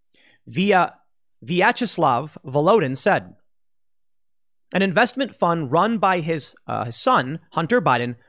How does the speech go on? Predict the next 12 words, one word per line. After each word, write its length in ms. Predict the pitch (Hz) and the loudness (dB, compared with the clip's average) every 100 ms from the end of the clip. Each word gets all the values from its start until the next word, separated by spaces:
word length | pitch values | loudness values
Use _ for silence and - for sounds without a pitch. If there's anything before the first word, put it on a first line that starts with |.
| _ _ | _ _
funded 540 | - 202 254 240 175 | -2 0 0 -6 -4
research 460 | 254 240 254 262 - | -2 0 0 0 -4
and 120 | 170 | -6
the 140 | 160 - | -6 -4
implementation 800 | 208 254 277 262 180 165 185 165 | -2 -2 -2 0 -2 0 -2 -2
of 140 | 147 | -4
the 80 | 127 | -4
United 280 | 127 190 196 | -2 -2 -2
States 320 | - 196 160 | -2 -2 -2
military 440 | 139 160 170 165 | -6 -4 -2 -2
biological 540 | 135 135 135 131 - 127 | 0 -2 0 -2 -4 -8
program. 520 | - 254 139 107 | 0 0 0 -4